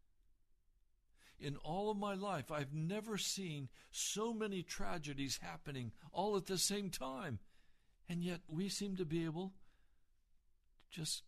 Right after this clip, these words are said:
go along and get along, 'cause it's not us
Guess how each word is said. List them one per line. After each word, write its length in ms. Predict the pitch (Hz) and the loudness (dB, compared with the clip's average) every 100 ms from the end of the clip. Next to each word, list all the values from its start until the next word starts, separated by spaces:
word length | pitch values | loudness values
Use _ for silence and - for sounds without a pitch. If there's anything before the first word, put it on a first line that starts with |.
| - | -6
go 120 | 143 | -4
along 520 | 156 160 151 156 165 | -2 0 0 0 0
and 200 | 165 156 - - - | -2 -4 -8 -18 -10
get 160 | 175 160 | -6 -4
along, 520 | 104 98 110 143 156 _ - - - - - _ _ _ _ - | -2 0 0 -2 -6 _ -20 -20 -20 -20 -20 _ _ _ _ -14
'cause 200 | 135 127 | -10 -8
it's 180 | 143 156 | -8 -6
not 200 | 147 123 | -4 -4
us 540 | 156 147 143 - | -4 -6 -8 -10